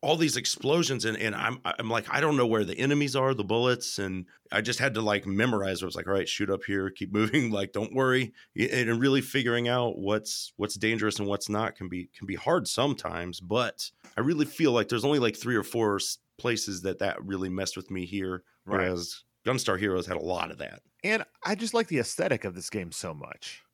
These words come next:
Speaker 1: <laughs> I do too, man. It looks awesome. <laughs>
Speaker 2: The graphics are really, really good. And I don't know, it's like,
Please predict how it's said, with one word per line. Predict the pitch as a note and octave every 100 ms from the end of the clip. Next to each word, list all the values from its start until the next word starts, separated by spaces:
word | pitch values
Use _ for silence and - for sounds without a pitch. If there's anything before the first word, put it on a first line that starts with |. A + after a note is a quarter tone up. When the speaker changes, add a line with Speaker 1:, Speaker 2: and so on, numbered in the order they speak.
| _
Speaker 1:
<laughs> | - -
I | G#2 A#2
do | B2
too, | - G#3+ A2+
man. | A2+ A#2+
It | G#2+
looks | D3 - -
awesome. | B2 D#3+ - G3
<laughs> | D3
Speaker 2:
The | - B2 B2+
graphics | C3+ E3+ E3+ D3+ -
are | A#2 A#2+ A#2+ A2+ G#2+ - _ -
really, | F#2+ A#2 G#3+ E3 A#2
really | F2+ G2 D#3+ A#2
good. | F2 A2 A#2 F2+ - -
And | C3 B2+ B2 A#2+ - _ _
I | - F#3
don't | G#3
know, | G#3+ A2+
it's | A2
like, | C3 B2+ -